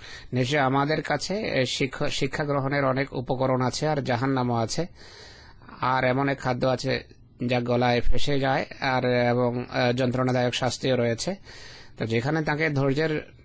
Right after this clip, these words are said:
আল্লাহ তাআলা নির্দেশ দিয়েছেন সেখানে দুনিয়ার কীটদের সম্পর্কে বলেন যে এই বস্তু জ-, বস্তু জগতের নেয়ামত এবং স্বাচ্ছন্দ্য এদেরকে, উম, উদাসীন করেছে।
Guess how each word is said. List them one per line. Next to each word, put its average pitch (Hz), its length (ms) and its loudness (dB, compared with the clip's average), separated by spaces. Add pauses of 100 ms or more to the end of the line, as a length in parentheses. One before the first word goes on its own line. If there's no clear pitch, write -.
আল্লাহ 135 220 0
তাআলা 131 460 2 (800)
নির্দেশ 127 380 2
দিয়েছেন 123 460 0
সেখানে 131 500 0
দুনিয়ার 123 400 0
কীটদের 123 480 0
সম্পর্কে 123 500 -2
বলেন 139 520 -2
যে 127 260 2 (460)
এই 139 80 -2
বস্তু 127 320 2
জ-, 131 280 0
বস্তু 135 280 0
জগতের 135 520 0 (640)
নেয়ামত 135 600 0
এবং 147 220 2
স্বাচ্ছন্দ্য 147 520 0
এদেরকে, 135 500 0 (680)
উম, 131 760 0
উদাসীন 131 360 0
করেছে। 151 420 -2